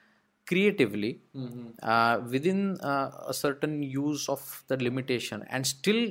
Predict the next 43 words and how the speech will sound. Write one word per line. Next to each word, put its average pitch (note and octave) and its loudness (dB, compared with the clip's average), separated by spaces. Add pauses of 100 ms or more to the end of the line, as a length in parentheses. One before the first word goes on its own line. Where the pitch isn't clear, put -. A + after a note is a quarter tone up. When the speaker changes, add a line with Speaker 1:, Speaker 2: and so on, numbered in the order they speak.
(160)
Speaker 1:
create D#3 2
an D#3 0
impact C3+ 2
or C3 4
still F3 -2
create D#3 -2
an D#3 2
emotion C3 0
or B2+ -2
evoke C3+ 2
an D3+ 0
evo-, B2+ 0
emotion C3+ 0 (220)
Speaker 2:
Mm-hmm. C3 -8
Speaker 1:
that C#3 4
comes D#3+ 0
close D3 2
to D3 -6
that, C3 4
uh, A#2 0
particular A#2+ -4
thing, A#2 -6
I B2 -4
think C#3+ -8
that C#3+ 2
is F3 -2
where D#3+ 2
the D#3 -6
challenge C3+ -2
of C3+ -6
being B2+ -6
a, B2+ -6 (240)
a A#2+ -2
great, A#2 -6 (180)
uh, A2 -6
artist G#2+ -8
comes F#2+ -8
in. G2+ -10 (340)
Speaker 2:
Yeah. D#3+ -2
Hmm, C#3+ -2 (100)
hmm, C3+ -6
hmm. - -12
Um, C3+ 4